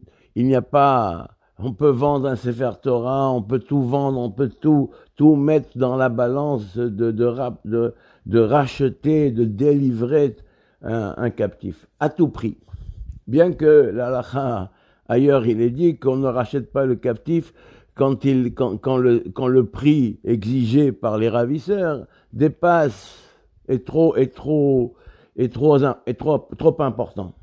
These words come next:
dépasse le prix, euh, euh, normal. Peu importe, mais dans l'idée de racheter le captif, il est mentionné ici, dans la transaction,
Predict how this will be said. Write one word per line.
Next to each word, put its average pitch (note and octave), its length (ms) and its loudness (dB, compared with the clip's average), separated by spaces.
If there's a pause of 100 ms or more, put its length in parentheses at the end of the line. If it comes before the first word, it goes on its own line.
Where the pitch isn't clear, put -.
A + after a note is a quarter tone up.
dépasse B2 520 -2
le B2 180 4
prix, C3 500 4
euh, F#2 240 -6 (440)
euh, F#2+ 720 0 (240)
normal. A2+ 560 -4 (2250)
Peu G#3 100 6
importe, C#3 460 2
mais F#3+ 540 0
dans G#3 400 2
l'idée F#3 540 2
de E3 180 2
racheter E3+ 640 0
le D3+ 160 2
captif, - 880 -10
il F3 300 4
est F3+ 160 8
mentionné C#3 840 -8
ici, F3+ 600 -4 (360)
dans A#2 200 -2
la A#2 120 0
transaction, D#3 1200 -2